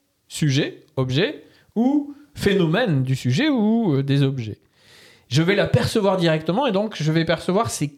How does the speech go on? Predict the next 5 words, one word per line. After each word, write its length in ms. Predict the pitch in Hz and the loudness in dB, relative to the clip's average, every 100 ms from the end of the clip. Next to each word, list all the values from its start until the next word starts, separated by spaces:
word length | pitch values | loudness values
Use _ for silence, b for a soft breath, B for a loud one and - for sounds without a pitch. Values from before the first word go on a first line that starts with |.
| _ | _
qualités 560 | - 269 208 190 - 226 | 0 0 -2 -6 -2 -2
fondamentales, 920 | - 180 156 139 123 165 302 135 107 - B B | 0 -2 0 0 0 -2 -2 -6 -6 -12 B B
ces 220 | - 214 208 | -6 -2 2
qualités 380 | 233 196 196 | 2 2 0
fondamentales 920 | 180 175 151 127 120 175 262 311 143 | 0 2 0 0 -2 -2 -2 0 -2